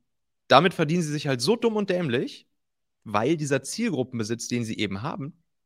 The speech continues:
diese Aufmerksamkeit, die sie damit verkaufen können, weil die einfach so viel wert ist.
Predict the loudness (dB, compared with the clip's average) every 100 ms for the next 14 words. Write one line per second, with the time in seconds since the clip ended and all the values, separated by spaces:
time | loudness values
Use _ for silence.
0 | _ -2 2 6 6 4 0 0 -2 -2
1 | -2 -2 0 0 0 -6 -2 -2 -2 -2
2 | 0 -2 -6 _ -20 -20 -20 _ _ _
3 | _ _ _ -2 2 2 0 -4 -4 0
4 | 4 6 4 -4 -18 -6 0 0 0 -6
5 | 2 4 4 0 -14 -14